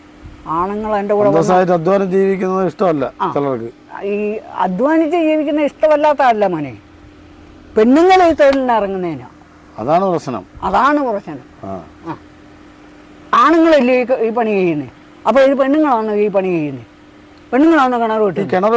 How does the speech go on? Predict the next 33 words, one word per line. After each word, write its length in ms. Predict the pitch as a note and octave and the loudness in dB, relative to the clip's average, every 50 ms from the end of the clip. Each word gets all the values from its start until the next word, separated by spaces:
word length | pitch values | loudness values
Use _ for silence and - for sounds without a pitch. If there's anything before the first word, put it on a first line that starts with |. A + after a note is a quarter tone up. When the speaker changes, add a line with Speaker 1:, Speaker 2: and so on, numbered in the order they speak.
| A#3 A3 | 2 2
Speaker 2:
വെട്ടിയിട്ട് 380 | G3+ D#3+ - G#3+ A3 F#3+ A3 G#3+ G#3+ G#3 G3+ | 0 0 -2 -4 -4 0 0 2 2 2 0
ഏതെങ്കിലും 280 | G3 G3+ G#3 G3+ G#3 F#3+ G3+ | -2 -4 -2 -2 -2 -2 -2
സമയത്ത് 300 | G3 G3 G3+ F3+ G3 G3+ F#3+ F3 | -2 -4 -4 -4 -4 -4 -2 -2
വെള്ളം 260 | F3+ F#3 G3 G3+ G3+ G3 | -2 -2 -2 -2 -4 -4
കിട്ടാതെ 340 | F#3+ F3 F3 G3 F#3+ F#3+ F#3+ F#3 | -6 -6 -4 -2 -2 -2 -4 -4
പോയി 120 | F#3+ F#3 F3+ | -4 -2 -2
അങ്ങനെ 160 | F3 F3+ F#3+ F#3+ | -2 -2 -4 -4
അങ്ങനെ 200 | F#3+ F#3 F#3 F3 D#3 E3 | -4 -4 -4 -4 -4 -2
സങ്കടപ്പെട്ടിട്ടുണ്ടോ? 760 | E3 E3+ E3+ E3+ E3+ E3+ D3+ D#3+ D3+ C3 C3 A#2 A2 G2+ F2+ E2+ - - - C4 | -2 -2 -2 -2 -4 -4 -4 -4 -6 -6 -6 -8 -8 -10 -12 -14 -12 -8 -6 -2
Speaker 1:
ഇല്ല, 80 | B3 A#3 G#3 | 0 0 0
ഇല്ല, 100 | F#3 E3+ D3 | 0 -2 -6
ഇല്ല. 120 | A#2+ B2+ C3 C3 - - - - - - C#3 | -8 -10 -14 -16 -18 -20 -20 -20 -10 -4 0
Speaker 2:
വേറെ 240 | D#3 F3 G#3 A#3 A#3 A3+ | 0 2 2 4 4 4
ആരെങ്കിലും 420 | A3 A3 A3 G#3+ G#3+ G#3 G#3+ G#3 G3+ G3+ G3 G3 G3+ | 4 2 0 -2 -4 -4 -6 -6 -6 -8 -10 -10 -8
വെള്ളം, 320 | G3+ G3+ G3+ G3+ G3+ G3+ G3+ G#3 A3 A3 | -6 -4 -4 -2 -4 -4 -6 -8 -8 -8
ആ, 40 | G#3 G3+ G3 G3 G3 G3+ | -8 -8 -8 -10 -10 -8
ഇതുപോലെ 240 | F3+ G3 G3 F#3+ F#3+ F3+ | -6 -4 -4 -4 -4 -4
കിണറൊക്കെ 360 | F#3+ F#3 F3+ F#3 G3 F#3 G3 G3 F3+ | -4 -4 -4 -4 -4 -4 -4 -4 -4
വെട്ടിപ്പിച്ചിട്ട് 540 | F3+ E3 F#3 F3+ G3 F3+ F3 G#3 F3 G#3+ F#3+ F3+ G3 | -4 -4 -6 -6 -6 -6 -8 -6 -6 -4 -4 -4 -4
പിന്നെ 200 | F3 F3 F#3 F#3+ F#3 | -4 -4 -2 -2 -2
രണ്ടാം 280 | F3+ F3+ F3+ F3+ F3+ E3+ | -2 0 0 0 0 0
പകുതിയൊക്കെ 400 | E3+ F3 F3+ F#3+ F#3+ F#3 F3+ F#3+ F#3 F3 | 0 0 0 0 -2 -2 -2 0 0 0
ആക്കിയിട്ട് 300 | F3 E3+ F#3 F3 E3+ F#3+ F3+ F3+ F3+ F3 D#3+ | 0 -2 -4 -6 -6 -6 -6 -6 -6 -6 -6
ചിലർ 200 | F#3+ F3+ F3 F3+ F3+ F3 | -6 -6 -4 -6 -4 -2
കളഞ്ഞിട്ട് 300 | E3+ E3 E3+ F3+ F3+ E3+ F3+ F3+ | -2 -2 -2 -2 -6 -6 -6 -4
പോകുമ്പോൾ 260 | F3+ F3+ F3 E3+ E3 | -4 -6 -6 -6 -6
പിന്നെ 140 | E3+ F3 F3 E3 | -6 -6 -4 -4
വിളിച്ച് 200 | D#3+ D#3+ D#3 F#3 F3 | -4 -6 -4 -4 -4
അങ്ങനെ 180 | E3+ E3+ E3+ E3 - - - - - - - - - - | -2 -2 -2 -2 -4 -6 -12 -20 -20 -20 -20 -20 -12 -6
Speaker 1:
ആ, 60 | D#4 C#4 C4+ C#4+ | -2 -2 0 0
അങ്ങനെ 220 | C4+ B3+ A#3+ G#3+ F#3+ | 0 0 0 0 0
പോയി 120 | F#3+ F3+ D#3 D#3+ | 0 -2 -2 -4
ചെയ്യും. 200 | D3 C3+ C3 | -6 -8 -10